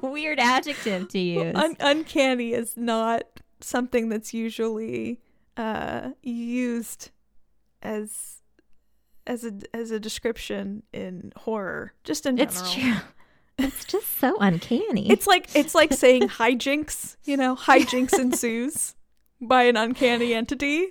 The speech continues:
Speaker 2: Like
Speaker 1: It's like, it's not wrong. It's just unusual. <laughs>
Speaker 2: The hijinks does ensue. Maybe we should edit the I M D B summary to say hijink en-, hijinks ensues.
Speaker 1: I like it. I think
Speaker 2: Yeah.
Speaker 1: you should.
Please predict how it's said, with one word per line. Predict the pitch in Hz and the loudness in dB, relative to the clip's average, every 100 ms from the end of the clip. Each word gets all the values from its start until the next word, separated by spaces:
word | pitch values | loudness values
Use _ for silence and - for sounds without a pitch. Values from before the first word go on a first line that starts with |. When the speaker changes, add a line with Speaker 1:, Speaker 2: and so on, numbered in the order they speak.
| - | 0
Speaker 2:
Like | 240 220 - - - | 2 2 0 -6 -10
Speaker 1:
It's | 370 381 | -6 0
like, | 349 370 - | 0 0 -2
it's | 285 330 - | -2 -2 0
not | 370 349 285 220 | 0 2 0 2
wrong. | 294 440 359 247 226 226 214 | 4 6 6 6 4 4 2
It's | 269 - | 0 -2
just | - 370 - | -2 -2 2
unusual. | 247 214 240 285 277 185 175 160 - - _ - - | 0 2 0 2 0 0 0 0 -2 -8 _ -6 0
<laughs> | |
Speaker 2:
The | 349 - 277 277 | 0 4 4 6
hijinks | 294 302 311 302 - | 4 2 0 -2 2
does | 302 359 | 4 4
ensue. | 285 240 - - - - - | 0 -4 -4 -4 -6 -12 -4
Maybe | 294 311 330 | -2 0 2
we | 330 | 2
should | 330 330 - | 2 0 4
edit | 254 254 247 | 6 6 4
the | 262 | 0
I | 240 | 0
M | 240 233 | 0 -4
D | 233 240 - - - 294 | -4 -6 -8 -4 2 4
B | 277 | 4
summary | - - 226 214 | 0 -2 -2 -2
to | 226 247 | -2 2
say | 240 220 208 - | 4 2 0 -4
hijink | 220 214 196 202 | -4 -2 -4 -6
en-, | 202 214 - | -8 -8 -4
hijinks | 233 226 226 214 - | 0 2 0 -4 -6
ensues. | 220 175 - - - _ - - _ _ - | -10 -10 -12 -14 -16 _ -20 -20 _ _ -6
Speaker 1:
I | 202 | -4
like | 175 170 - | -4 -6 -10
it. | - - | -14 -10
I | 208 | -8
think | 208 | -4
Speaker 2:
Yeah. | 190 | -4
Speaker 1:
you | 180 | -4
should. | - 156 208 | -6 -10 -10